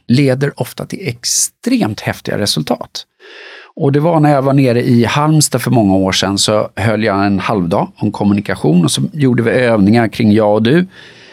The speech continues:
visade film och så pratade vi om det här. Då går en hand upp längst bak.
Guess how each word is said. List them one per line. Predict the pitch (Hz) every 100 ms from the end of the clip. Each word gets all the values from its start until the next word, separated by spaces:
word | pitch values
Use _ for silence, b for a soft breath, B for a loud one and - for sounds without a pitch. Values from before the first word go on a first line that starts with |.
| B -
visade | 113 - 95
film | 92 - 156 160 160
och | 143
så | 139
pratade | 120 127 - 117
vi | 123
om |
det | 113
här. | 104 -
Då | 135
går | 156 160 143
en | 135 120
hand | - 143 127 120
upp | 107 -
längst | 104 104 104 -
bak. | - -